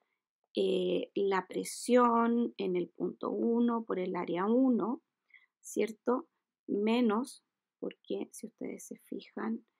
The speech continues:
eh, en verde está el volumen de control que hemos utilizado y aquí estaría el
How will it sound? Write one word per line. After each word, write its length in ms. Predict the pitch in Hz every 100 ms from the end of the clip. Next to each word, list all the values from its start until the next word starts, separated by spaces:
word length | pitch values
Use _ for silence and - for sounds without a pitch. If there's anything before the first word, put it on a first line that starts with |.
| _ _ _ _ _ _ _ _ _
eh, 400 | 190 190 180 175 -
en 240 | 202 196
verde 340 | 180 302 330 190
está 220 | - 190
el 80 | 180
volumen 380 | 185 185 190 180
de 100 | 170
control 460 | 160 - - 190
que 320 | - 180 180 - -
hemos 320 | 180 185 190
utilizado 880 | - 170 - 214 - 240 247 254 330 - - _ _ _ _
y 260 | 226 240 -
aquí 460 | 202 190 - - -
estaría 600 | - - 185 - 180 -
el 160 | -